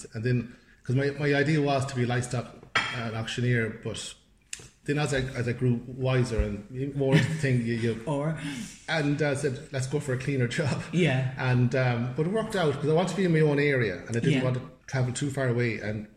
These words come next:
Speaker 2: Well, that's interesting, 'cause
Speaker 1: Mm.
Speaker 2: not every young one who grows up in Oughterard wants to stick around. Some of them are on the first bus out of there,
Speaker 1: That's the
Speaker 2: but
Speaker 1: thing, like, yeah, so I did, I did have to go, like, 'cause once I finished the college, uh, diploma,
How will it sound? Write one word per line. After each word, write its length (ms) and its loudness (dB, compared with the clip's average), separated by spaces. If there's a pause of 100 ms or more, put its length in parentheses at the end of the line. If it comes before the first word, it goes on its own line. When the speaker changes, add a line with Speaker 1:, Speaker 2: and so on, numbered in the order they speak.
(260)
Speaker 2:
Well, 100 -2
that's 240 -2
interesting, 460 -2
'cause 100 2
Speaker 1:
Mm. 40 2
Speaker 2:
not 140 2
every 400 -2
young 220 0
one 200 4
who 180 4
grows 280 2
up 120 0
in 100 4
Oughterard 400 0
wants 220 0
to 100 -2
stick 240 -4
around. 320 0
Some 220 -2
of 80 0
them 100 0
are 160 0
on 160 -2
the 80 -2
first 560 -2
bus 240 -2
out 240 2
of 80 0
there, 220 -4
Speaker 1:
That's 160 -2
the 80 -2
Speaker 2:
but 80 -4
Speaker 1:
thing, 160 2
like, 180 -2
yeah, 120 2
so 140 2
I 40 4
did, 280 0
I 120 2
did 140 -2
have 180 0
to 60 -4
go, 180 0
like, 260 0
'cause 140 -2
once 160 0
I 60 -2
finished 280 0
the 60 -6
college, 420 -2
uh, 120 -2
diploma, 680 0